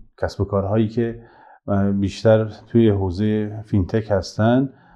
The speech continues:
ما وارد شدیم، یه بخشایی بهشون کمک کردیم، تولید محتوا کردیم. الان با یک، اه، یکی از این استارتاپ‌های فینتک خیلی بزرگ داریم، اه، همکاری می‌کنیم که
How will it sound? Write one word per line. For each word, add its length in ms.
ما 120
وارد 260
شدیم، 380
یه 80
بخشایی 380
بهشون 320
کمک 320
کردیم، 340
تولید 240
محتوا 460
کردیم. 400
الان 280
با 80
یک، 260
اه، 200
یکی 200
از 100
این 100
استارتاپ‌های 560
فینتک 440
خیلی 240
بزرگ 420
داریم، 360
اه، 320
همکاری 400
می‌کنیم 400
که 260